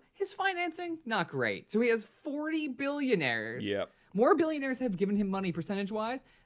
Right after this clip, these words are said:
Speaker 1: than people even support him of color.
Speaker 2: Yeah, he got, he got, yeah,
Speaker 1: <laughs> Like,
Speaker 2: literally.
Speaker 1: like, six percent of all
Speaker 2: <laughs>
Speaker 1: billionaires,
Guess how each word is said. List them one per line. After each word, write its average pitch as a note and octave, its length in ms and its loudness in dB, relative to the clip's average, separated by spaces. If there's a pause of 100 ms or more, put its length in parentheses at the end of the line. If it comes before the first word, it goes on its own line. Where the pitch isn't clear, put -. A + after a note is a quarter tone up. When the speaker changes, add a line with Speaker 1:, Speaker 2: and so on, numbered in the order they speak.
Speaker 1:
than F3+ 220 2
people A#3 420 4
even F#3+ 280 2
support F3+ 580 0
him B2+ 260 -2
of C3 140 -4
color. - 380 -2
Speaker 2:
Yeah, G3+ 180 8
he E3+ 160 4
got, G3 180 6
he G3 140 4
got, G3+ 340 10
yeah, F3 220 10
Speaker 1:
<laughs> - 20 2
Like, - 120 6
Speaker 2:
literally. A#2+ 280 10
Speaker 1:
like, - 100 10
six G#3+ 360 8
percent D4 300 8
of A3 160 8
all A#3 300 12
Speaker 2:
<laughs> - 0 -
Speaker 1:
billionaires, E3 760 8